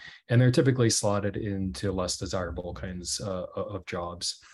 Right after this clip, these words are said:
Their children, when they come along with them to the cities, because of this hukou system, are not guaranteed access to, to public education in the city. And so what we've seen over the,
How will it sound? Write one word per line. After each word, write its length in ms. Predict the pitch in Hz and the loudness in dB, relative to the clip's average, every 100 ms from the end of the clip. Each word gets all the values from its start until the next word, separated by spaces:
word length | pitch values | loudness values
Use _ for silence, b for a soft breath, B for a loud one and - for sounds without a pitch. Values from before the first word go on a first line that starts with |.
| B B - | B B -6
Their 120 | 104 | -4
children, 420 | - 254 165 107 | 4 6 6 6
when 120 | 107 107 | 6 4
they 100 | 101 | 4
come 180 | 113 | 4
along 240 | 107 107 98 | 4 4 2
with 140 | 101 | -2
them 180 | - 95 | -4 -6
to 80 | 95 | -4
the 120 | 101 | -2
cities, 500 | - 185 123 107 101 | 4 6 6 4 0
because 420 | - 104 - 117 | -2 0 2 0
of 140 | 110 95 | 0 -2
this 180 | 98 | -4
hukou 400 | - 135 123 104 | -2 -2 0 -2
system, 500 | 92 104 90 - 92 | -2 -6 -6 -6 -4
are 60 | 95 | -2
not 240 | 98 104 | -2 -4
guaranteed 480 | 101 95 92 - 98 | -4 -4 -4 -4 -6
access 480 | 95 98 - 101 90 | -4 -6 -6 -6 -6
to, 240 | - 98 - - | -2 -4 -4 -8
to 160 | - | -8
public 340 | - 107 90 90 | -4 -4 -4 -8
education 720 | 92 95 113 101 - 95 92 B B - | -10 -8 -6 -6 -6 -8 -10 B B -10
in 100 | 92 | -8
the 80 | 92 | -4
city. 440 | - 175 110 101 | 2 4 4 2
And 140 | 107 98 | 0 -2
so 120 | 110 | -2
what 140 | 107 | -2
we've 200 | 101 95 | -4 -4
seen 220 | - 107 | -2 -2
over 240 | 101 92 95 | -4 -6 -6
the, 160 | 95 | -6